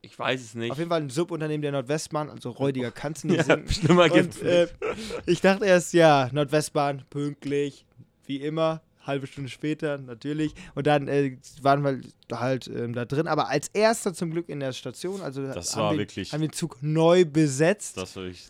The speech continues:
Speaker 2: Und, ja, dann sind
Speaker 3: Glück.
Speaker 2: wir weitergefahren und an der nächsten Haltestelle, huch! Ach ja, wir haben ja ein neun-Euro-Ticket. Zack, war der ganze Bahnsteig voll, alle wollten da rein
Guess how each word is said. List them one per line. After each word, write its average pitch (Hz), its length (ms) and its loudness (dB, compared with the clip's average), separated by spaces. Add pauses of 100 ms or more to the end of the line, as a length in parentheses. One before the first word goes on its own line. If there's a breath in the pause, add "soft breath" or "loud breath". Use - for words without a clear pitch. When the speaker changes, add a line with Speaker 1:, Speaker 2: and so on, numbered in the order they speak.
(120)
Speaker 2:
Und, 175 300 0
ja, 190 200 4
dann 135 200 0
sind 160 140 -2
Speaker 3:
Glück. 165 100 -2
Speaker 2:
wir 143 300 2
weitergefahren 165 600 2
und 170 80 -6
an 151 80 -2
der 147 100 0
nächsten 151 400 -4
Haltestelle, 170 600 -2 (140)
huch! 427 360 12 (800)
Ach 131 140 -10
ja, 170 300 -2
wir 143 120 -6
haben 175 120 -4
ja 180 60 -4
ein 156 80 -4
neun-Euro-Ticket. 170 880 -2 (160)
Zack, - 420 -8 (360 soft breath)
war 180 140 0
der 180 120 2
ganze 202 480 0
Bahnsteig 170 580 2
voll, 160 320 0
alle 190 420 6
wollten 175 360 4
da 160 160 4
rein 165 420 2